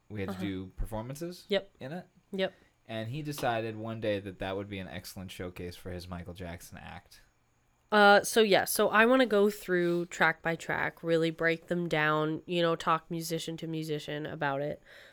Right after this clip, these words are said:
Speaker 2: Um, I wanna do an episode just on, like, weird fun facts, um, because the more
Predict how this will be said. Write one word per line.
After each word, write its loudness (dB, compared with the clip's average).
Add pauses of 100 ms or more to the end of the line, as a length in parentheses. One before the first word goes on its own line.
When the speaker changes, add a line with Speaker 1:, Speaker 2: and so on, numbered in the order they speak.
(160)
Speaker 2:
Um, 4
I 8
wanna 6
do 4
an 4
episode 2
just -2
on, 2
like, -2
weird -2
fun -4
facts, -6 (580)
um, 2
because -2
the 4
more 4